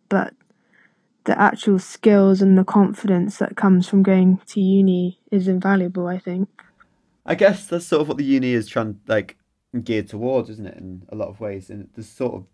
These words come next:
Speaker 2: job that you have, like, a graduate job by definition, it's technically something uni should be preparing you for.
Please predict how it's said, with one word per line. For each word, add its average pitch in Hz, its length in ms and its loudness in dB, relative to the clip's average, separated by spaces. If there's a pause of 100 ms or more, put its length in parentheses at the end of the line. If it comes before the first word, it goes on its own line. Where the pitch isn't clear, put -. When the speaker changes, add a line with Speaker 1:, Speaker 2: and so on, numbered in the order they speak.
(140)
Speaker 2:
job 110 440 -6
that 104 180 -12 (180)
you 117 160 -6
have, 107 200 -8
like, 92 140 -12
a 101 40 -14
graduate 104 600 -6
job 107 320 -6
by 90 200 -8
definition, 98 760 -14 (1400)
it's - 280 -20
technically - 360 -10
something - 200 -14
uni 107 160 -10
should 101 240 -12
be 104 100 -16
preparing 98 440 -12
you 85 120 -16
for. - 340 -20